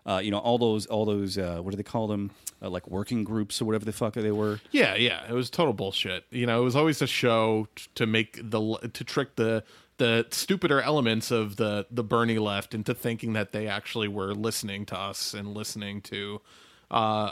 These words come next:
Speaker 2: our suggestions, and we're gonna actually, m-, you know, move their policies to be more in line with Bernie's. It was all for show. It was all bullshit from the start.
Speaker 1: Again, and, and they know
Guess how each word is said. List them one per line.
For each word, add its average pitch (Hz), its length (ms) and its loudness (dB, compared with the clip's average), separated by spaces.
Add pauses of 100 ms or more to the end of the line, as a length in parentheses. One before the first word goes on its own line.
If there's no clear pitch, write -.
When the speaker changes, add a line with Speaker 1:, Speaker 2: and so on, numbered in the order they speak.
Speaker 2:
our 113 180 0
suggestions, 131 720 2
and 117 100 2
we're 113 80 2
gonna 110 140 2
actually, 113 380 0
m-, 113 340 0 (100)
you 123 160 0
know, 113 120 0
move 131 340 2
their 127 140 4
policies 120 680 -2
to - 120 -10
be 110 100 -2
more 107 220 0
in 104 80 -2
line 98 200 -2
with 98 140 -8
Bernie's. 98 460 -4 (320)
It - 40 -6
was 156 140 0
all 160 140 4
for 151 160 -4
show. 107 340 0
It 107 60 -2
was 104 180 -4
all 127 140 2
bullshit 101 560 -6
from 107 180 -6
the 104 60 -4
start. 95 580 -6
Speaker 1:
Again, 165 400 0
and, 123 400 2
and 127 220 4
they 175 160 4
know 143 640 4